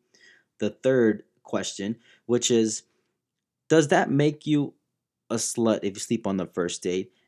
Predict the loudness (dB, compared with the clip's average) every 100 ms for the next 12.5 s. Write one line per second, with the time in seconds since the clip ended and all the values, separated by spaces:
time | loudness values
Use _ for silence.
0 | -2 2 4 4 2 2 -2 -4 -2 -2
1 | -2 -8 -14 -14 -6 -2 -2 -4 -2 -2
2 | -2 -4 -4 -4 -6 -6 -6 -2 0 0
3 | 0 -6 _ -10 -4 -2 -2 -4 -4 -6
4 | -6 -6 -4 -4 -4 -6 -6 -6 -8 _
5 | _ -20 -20 _ -4 2 2 2 -4 _
6 | _ _ _ _ _ _ 0 2 4 2
7 | 2 0 2 2 2 2 2 2 0 -8
8 | 2 4 6 4 2 -2 -10 -6 -4 -2
9 | -2 -2 -2 -2 -4 _ _ _ _ -6
10 | -4 -2 -2 -2 -2 0 0 0 -2 0
11 | -2 _ -10 -6 -4 -4 -4 -8 -6 -4
12 | -4 -4 -6 -6